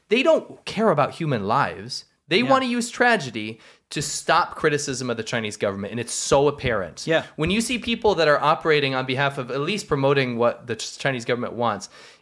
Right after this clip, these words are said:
Speaker 1: using tragedies like this before anything is known to, to further their agenda,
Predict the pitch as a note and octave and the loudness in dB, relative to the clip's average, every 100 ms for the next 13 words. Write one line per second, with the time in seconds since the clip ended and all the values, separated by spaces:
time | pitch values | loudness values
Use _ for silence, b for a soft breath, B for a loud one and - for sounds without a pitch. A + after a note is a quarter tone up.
0 | - C3+ E3 G#3 G3 D3+ D3 C#3 C#3+ C#3 | -14 -2 0 2 0 2 2 2 0 -4
1 | A#2+ A2 - A2 - A2 - C3 A#2+ A#2+ | 0 -2 0 -4 -4 -8 0 0 0 -2
2 | B2 G2 G#2 F#2+ G2 A#2 C#3 C#3 B _ | -4 -4 -2 -2 -2 -4 -6 -12 B _
3 | C#3 - - - - C3+ C3+ C#3 B2 G#2+ | -8 -8 -6 -6 -2 -2 2 0 2 0
4 | G2+ G2+ G#2 A#2+ D3 | 0 -2 0 0 0